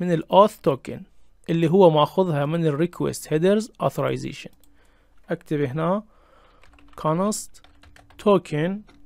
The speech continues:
يساوي auth token dot split مثل ما سويناها،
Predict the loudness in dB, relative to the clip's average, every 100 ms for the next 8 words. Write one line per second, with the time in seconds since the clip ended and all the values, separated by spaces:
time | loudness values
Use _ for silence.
0 | -20 -12 -6 -6 -2 -2 0 -4 -6 -10
1 | -16 -20 _ -20 -20 -20 -20 -20 -8 2
2 | 2 2 -6 -8 -8 -6 -8 -6 -8 -12
3 | _ -4 0 0 -2 -16 -20 -10 -10 -10
4 | -6 0 0 0 -8 -20 _ _ _ -20
5 | -14 -8 -4 -4 -4 -2 -2 -4 -6 -6
6 | -6